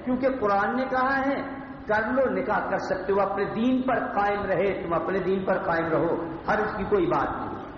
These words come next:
لیکن اگر تمہیں اپنے ہاں رشتے ملتے ہیں، توحید والے اور مسلمان، پھر ترجیح انہی کو ہے، پھر ان سے نکاح نہیں کرنا چاہیے۔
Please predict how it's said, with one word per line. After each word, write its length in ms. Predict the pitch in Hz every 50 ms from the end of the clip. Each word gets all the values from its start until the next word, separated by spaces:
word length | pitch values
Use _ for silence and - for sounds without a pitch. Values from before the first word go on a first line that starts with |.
| - - - - -
لیکن 300 | - 190 226 226 254 240
اگر 240 | 254 240 262 262 262
تمہیں 220 | 262 247 254 247
اپنے 280 | 240 226 233 240 247 240
ہاں 260 | 202 185 226 220 196
رشتے 320 | 185 190 - - - 185 160
ملتے 440 | 151 160 180 196 185 185 - 240
ہیں، 360 | 233 220 226 240 233 202 - -
توحید 340 | 160 147 147 151 - -
والے 380 | 147 160 160 175 185 208 214 202
اور 100 | 160 147
مسلمان، 540 | 139 143 135 - 143 147 165 196 226 233 233 - - - - - - - -
پھر 220 | - 240 247 240 233
ترجیح 280 | 208 185 170 214 233 208
انہی 280 | 220 240 262 277 269 269
کو 140 | 269 277
ہے، 60 | 269 262
پھر 160 | - 240 220
ان 160 | 214 214 214
سے 140 | - - 190
نکاح 280 | 156 156 165 165 156
نہیں 320 | 143 139 139 147 147 147 143
کرنا 280 | 135 131 117 123 -
چاہیے۔ 300 | - - 120 107 101 -